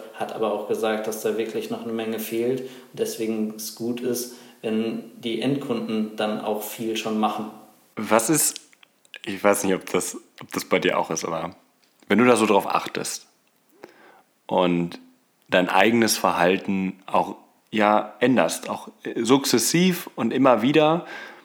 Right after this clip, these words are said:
Speaker 2: ähm, und dann bist du vielleicht an der Kasse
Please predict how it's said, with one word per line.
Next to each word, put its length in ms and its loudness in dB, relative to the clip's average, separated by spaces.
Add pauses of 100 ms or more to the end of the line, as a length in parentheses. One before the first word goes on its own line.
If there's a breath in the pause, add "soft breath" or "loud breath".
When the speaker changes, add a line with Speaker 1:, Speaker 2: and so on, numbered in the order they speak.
(840 loud breath)
Speaker 2:
ähm, 400 2 (320)
und 140 6
dann 160 6
bist 200 4
du 40 4
vielleicht 200 4
an 80 4
der 100 6
Kasse 500 2